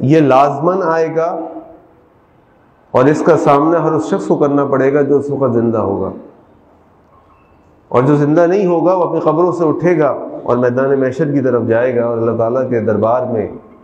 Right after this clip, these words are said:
जब हशर का मैदान में अल्लाह ताला का दरबार कायम होगा,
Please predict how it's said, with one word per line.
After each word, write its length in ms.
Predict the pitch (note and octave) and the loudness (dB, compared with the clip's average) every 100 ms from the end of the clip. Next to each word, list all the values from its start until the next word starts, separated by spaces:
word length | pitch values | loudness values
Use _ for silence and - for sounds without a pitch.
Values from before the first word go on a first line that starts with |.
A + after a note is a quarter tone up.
| _ - | _ -6
जब 160 | G2+ | -6
हशर 300 | G2+ - C3+ | -6 -2 -2
का 120 | B2 A#2+ | 0 -2
मैदान 640 | A#2+ - G#2+ G#2+ A#2+ B2+ | -2 -2 -2 0 -2 -2
में 200 | B2 A#2 | -2 -2
अल्लाह 220 | A#2 A2 G#2+ | -2 -2 0
ताला 220 | A#2 A#2+ | 0 -2
का 80 | A#2 | -2
दरबार 380 | G#2+ G#2 A2+ A#2+ A2+ | -2 0 0 0 -2
कायम 260 | A#2 D#3+ | -4 -2
होगा, 320 | B2+ G#2 G2+ | -2 -4 -6